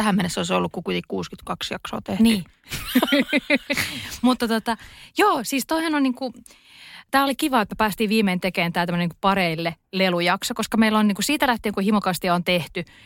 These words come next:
Speaker 2: niin on tullut aina kysely, että hei, mitä suosittelisit, jos ekana haluttaisiin lähteä nyt jotain pariskuntana, niin hakea jotain seksileluja.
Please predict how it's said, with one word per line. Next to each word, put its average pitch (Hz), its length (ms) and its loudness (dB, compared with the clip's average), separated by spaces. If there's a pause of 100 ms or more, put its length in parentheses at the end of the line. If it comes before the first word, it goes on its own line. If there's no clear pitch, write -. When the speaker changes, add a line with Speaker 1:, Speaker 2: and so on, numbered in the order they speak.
(100)
Speaker 2:
niin 202 140 0
on 254 220 4
tullut 226 340 0
aina 185 200 2
kysely, 180 280 -2
että 170 120 -6
hei, 196 160 2
mitä 240 220 2
suosittelisit, 220 500 -2
jos 180 160 -4
ekana 202 300 0
haluttaisiin 170 380 -2
lähteä 160 220 -2
nyt 165 80 0
jotain 160 320 0 (800)
pariskuntana, 190 640 2 (140)
niin 180 240 0
hakea 185 300 0
jotain 165 240 0
seksileluja. 226 680 2